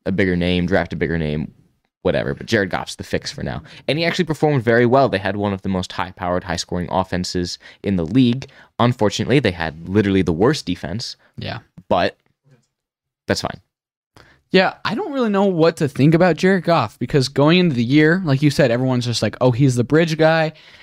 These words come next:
Speaker 2: He was pretty good with the Rams a couple of years ago, but now he's kinda just the guy. Like, they're still, they're clearly building their team. They're gonna just wait and eventually draft a Q B. People assume that this season,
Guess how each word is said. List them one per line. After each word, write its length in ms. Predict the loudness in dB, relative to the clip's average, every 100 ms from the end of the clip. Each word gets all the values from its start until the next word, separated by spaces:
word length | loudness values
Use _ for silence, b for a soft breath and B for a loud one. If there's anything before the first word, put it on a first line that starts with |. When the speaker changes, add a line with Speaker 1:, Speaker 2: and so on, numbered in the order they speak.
| -2
Speaker 2:
He 140 | 2
was 340 | 4 4 2
pretty 220 | -4 -2 0
good 220 | 2 0
with 120 | 2
the 80 | 2
Rams 460 | 4 4 4 4
a 40 | 0
couple 240 | 0 2
of 80 | 2
years 280 | 4 2 2
ago, 300 | 0 2 2
but 100 | 2
now 200 | 0 0
he's 140 | -2
kinda 220 | -2 -2 0
just 260 | -2 -6 B B B _
the 80 | -2
guy. 540 | 2 2 0 -2 -4
Like, 240 | -6 -6 0
they're 160 | 0
still, 380 | 0 0 2 2
they're 120 | 2
clearly 280 | 2 4 4
building 340 | 6 6 6 4
their 80 |
team. 400 | 2 0 0 2
They're 120 | 2 2
gonna 220 | 2 0
just 200 | -4 -10 b b b -2
wait 180 | 2 2
and 100 | 2
eventually 340 | 0 -2 -2
draft 280 | 0 0 0
a 60 | -2
Q 220 | 2 2
B. 240 | 2 0 -2
People 240 | 0 2
assume 400 | 0 0 0 0
that 180 | -4 0
this 160 | 2 2
season, 480 | -2 -8 -6 -8